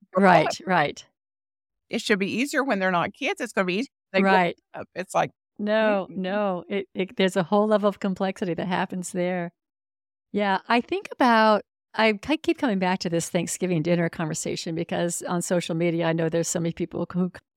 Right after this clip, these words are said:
Speaker 2: there's, they're always worried about coming together with family and, you know, what's Uncle Joe gonna say? And is, is so-and-so gonna bring up politics? And what am I gonna do? And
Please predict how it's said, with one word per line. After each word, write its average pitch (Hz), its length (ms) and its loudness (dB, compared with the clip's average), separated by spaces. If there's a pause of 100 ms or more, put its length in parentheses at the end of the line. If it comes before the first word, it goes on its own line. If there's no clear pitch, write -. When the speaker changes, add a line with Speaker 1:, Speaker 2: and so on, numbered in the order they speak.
(140)
Speaker 2:
there's, 220 180 -2
they're 196 160 2
always 185 300 4
worried 185 260 4
about 175 420 2
coming 180 240 4
together 175 380 -2
with 175 200 2
family 175 720 2
and, 170 200 0 (560)
you 185 100 -2
know, 170 40 0
what's 190 220 2
Uncle 190 260 2
Joe 170 380 6
gonna 180 200 4
say? 175 460 4
And 175 100 4
is, 170 200 0 (380)
is 180 240 2
so-and-so 196 500 4
gonna 190 160 2
bring 180 220 4
up 185 140 2
politics? 185 880 4
And 180 180 2
what 190 180 4
am 214 120 4
I 196 120 6
gonna 202 240 2
do? 175 540 4
And 175 220 4